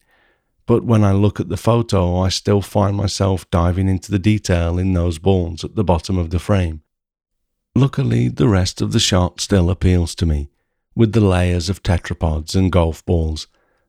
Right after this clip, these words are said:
and the thirty-second exposure that I used with my ten stop N D in the relatively bright sunlight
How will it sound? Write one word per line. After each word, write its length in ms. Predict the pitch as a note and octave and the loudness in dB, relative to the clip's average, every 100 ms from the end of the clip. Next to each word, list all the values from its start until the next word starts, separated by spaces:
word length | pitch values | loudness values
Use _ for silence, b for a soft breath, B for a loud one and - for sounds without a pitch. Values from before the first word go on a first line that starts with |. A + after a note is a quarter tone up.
| - | 0
and 160 | A2+ | 2
the 40 | G2+ | 4
thirty-second 760 | - A#2 A2 - G2+ - F#2+ | 2 2 0 -2 -2 -2 -2
exposure 580 | F#2 - - A2 A#2 G2 | -2 -4 -2 0 2 0
that 140 | F2 E2+ | 0 0
I 100 | E2+ | 0
used 440 | E2+ F2+ F2+ D#2+ | 2 2 0 -2
with 120 | F2+ | -4
my 180 | F2+ E2+ | 0 -2
ten 300 | - G2 F#2 | 0 0 0
stop 360 | - F2 F2 F#2+ | -2 -2 -2 0
N 220 | F2 E2+ | 0 0
D 340 | F#2+ G2+ F2 | 2 2 2
in 120 | E2+ | 0
the 80 | F2 | -2
relatively 720 | F2 G#2 A#2+ A#2 - E2+ F2 | -2 -2 -2 -2 -4 -4 -2
bright 340 | E2 E2+ E2 - | 0 0 0 -2
sunlight 540 | - G#2+ F#2 E2 A#2+ | 2 2 2 0 -4